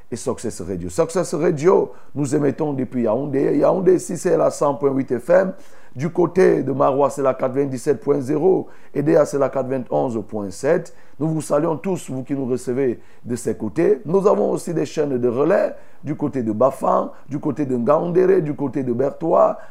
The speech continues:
À un moment, c'était aussi du côté de Kribi. Et nous lançons ainsi l'appel pour tous ceux qui peuvent se prêter à cet exercice, c'est-à-dire servir de point de relais, de manière à ce que dans la localité où tu te trouves,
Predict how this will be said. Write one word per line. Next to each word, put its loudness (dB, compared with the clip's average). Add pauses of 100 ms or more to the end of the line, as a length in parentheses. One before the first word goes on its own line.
(100)
À 4
un 6
moment, 2
c'était 0
aussi 2
du -2
côté -4
de -2
Kribi. -2 (280)
Et 6
nous 2
lançons 2
ainsi -2
l'appel 4
pour -6
tous -2
ceux -2
qui -8
peuvent -4
se -6
prêter -4
à -2
cet -8
exercice, -4
c'est-à-dire -6
servir -2
de -2
point -4
de 0
relais, 4 (420)
de -8
manière 4
à 0
ce -4
que -2
dans 6
la 8
localité 4 (260)
où -2
tu -8
te 0
trouves, 2